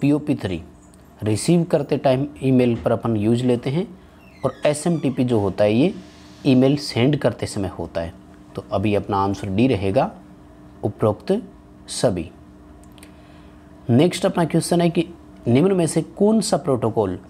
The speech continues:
इंटरनेट में उपयोग किया जाता है, यानी वापस इंटरनेट के ही प्रोटोकॉल के बारे में क्वेश्चन और पूछा अपन से। तो इंटरनेट में डीएनएस भी होता है, डीएचसीपी भी होता है और एचटीटीपी भी होता है। डीएनएस का पूरा नाम है डोमेन नेम सिस्टम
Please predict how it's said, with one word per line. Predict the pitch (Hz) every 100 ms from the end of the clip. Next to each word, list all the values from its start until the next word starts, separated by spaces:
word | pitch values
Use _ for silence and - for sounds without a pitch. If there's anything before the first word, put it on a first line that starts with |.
| - - -
इंटरनेट | 175 180 175 175 131 123
में | 123 123
उपयोग | 101 101 117 147
किया | - 110
जाता | 92 87 92
है, | 82 92
यानी | 127
वापस | 120 113 143 135
इंटरनेट | 127 135 139 135
के | 143
ही | 143
प्रोटोकॉल | 147 131 123 - 120
के | 113
बारे | 110 104
में | 113 107
क्वेश्चन | - 110 - 104 117
और | 107 107
पूछा | 98 95 107
अपन | 98 104
से। | 135 175 - - - - -
तो | - 151
इंटरनेट | 175 185 185 180 175
में | 135 135 175 - - - 113
डीएनएस | 107 120 143 160 156 -
भी |
होता | 160 156 156
है, | 147 175 - - - - - 110
डीएचसीपी | 107 139 165 160 - 170 -
भी | 156 151
होता | 147 147 156
है | 185 - - - - -
और | 143 -
एचटीटीपी | 165 165 - 131 110 98 95
भी | 92
होता | 92 92 90
है। | 90 - - - - - - -
डीएनएस | 117 131 139 147
का | -
पूरा | 131 127 127
नाम | 139 131
है | 139
डोमेन | 117 98 107 131
नेम | 139 143
सिस्टम | 143 143 - 170